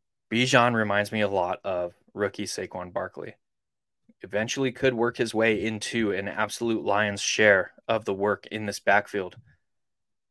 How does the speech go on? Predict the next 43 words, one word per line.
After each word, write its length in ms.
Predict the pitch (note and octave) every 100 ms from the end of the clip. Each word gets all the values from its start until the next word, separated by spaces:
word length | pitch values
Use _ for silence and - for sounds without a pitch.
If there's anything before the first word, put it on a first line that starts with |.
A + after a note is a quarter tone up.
| _ _ _ _ _
And 120 | A#2+ A2
a 40 |
guy 280 | G#2+ G#2 G2+
who 120 | A2
has 360 | - G#2+ G#2+ A2
the 100 | G#2
talent. 500 | - A2+ G#2+ G2 - - _ _
Just 180 | - -
watching 360 | A#2 D#3+ - E3+
him 260 | E3 D#3+
run, 360 | G#2 G#2 E3+ G3
oh 120 | - E3+
my 160 | A2+
God. 380 | - B2 C3 G2 _ _ _ _ _ _ _ _ -
Some 220 | - C3
of 60 | E3+
these 220 | F3+ A2+
runs 220 | A2+ C3+
that 100 | -
he 80 | -
put 180 | - G#2
up 180 | A#2
in 140 | G2+ F#2
week 240 | G2 -
one 300 | F#2 F#2 B2+
were 420 | C#3 G2+ G2+ G2 _ -
in, 180 | A2 G2+ -
or 140 | A#2
in 120 | G#2+ G#2+
week 180 | A2+ -
two 360 | D#3+ D3+ G#2+ _ _ _ G#2
against 280 | A2+ A#2+
the 80 | G#2+
Packers. 460 | G#2 A2+ B2 D#3 D3
And 80 | G2+
yes, 240 | F2+ -
it's 160 | - -
Joe 180 | C3
Barry's 360 | G#2 F#2+ F2+ -
Packers. 500 | - F2 - F2+ F2
Like, 200 | G2 -
I 60 | G#2
mean, 320 | G#2 G2